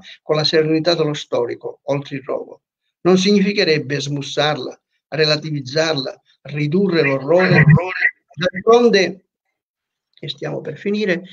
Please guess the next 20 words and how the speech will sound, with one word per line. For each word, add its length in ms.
d'altronde 560
è 20
angoscioso 720
che 100
la 120
Shoah 340
possa 340
paralizzare 640
per 160
sempre 520
ogni 340
giudizio 460
storico. 640
Trascendere 720
la 140
storia, 420
come 200
afferma 520
Elie 260
Wiesel, 500